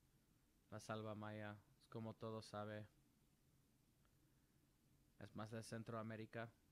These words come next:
y es la región más grande en el hemisferio, por la excepción de la Amazonia, y está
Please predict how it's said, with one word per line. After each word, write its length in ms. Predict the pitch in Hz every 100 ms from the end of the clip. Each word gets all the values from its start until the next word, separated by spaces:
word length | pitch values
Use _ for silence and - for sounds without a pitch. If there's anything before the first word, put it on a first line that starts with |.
| - - - -
y 80 | 107
es 160 | -
la 300 | 101 101 101 95 - - - - -
región 340 | 110 113 113
más 180 | 107 110
grande 300 | 110 110 107
en 100 | 104
el 160 | 104
hemisferio, 600 | 104 107 107 - 113 131 - - - - - - - - - -
por 140 | 110 110
la 120 | 110
excepción 720 | 104 107 - - 107 107 110 - - - - -
de 140 | - 104
la 240 | 104 101
Amazonia, 640 | 104 101 - 104 113 131 139 - - - - - - - - - - - - - - - -
y 200 | - 110
está 580 | 104 - - 104 101 98